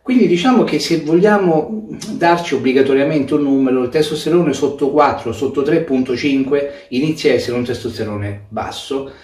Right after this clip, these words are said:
che deve essere valutato con il proprio andrologo o endocrinologo e sicuramente sostituito.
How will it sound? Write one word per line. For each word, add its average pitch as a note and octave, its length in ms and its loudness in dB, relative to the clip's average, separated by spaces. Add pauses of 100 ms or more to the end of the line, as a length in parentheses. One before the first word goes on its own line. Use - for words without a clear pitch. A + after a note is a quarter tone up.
(120)
che G#2+ 300 -2
deve A2 240 0
essere F#2+ 320 -2
valutato G#2 600 -2
con A2 160 -4
il A2+ 80 -4
proprio C#3+ 260 0
andrologo D3 540 4
o - 200 -4
endocrinologo A#2 840 -2
e - 300 -4
sicuramente A#2 1040 -2
sostituito. - 720 -12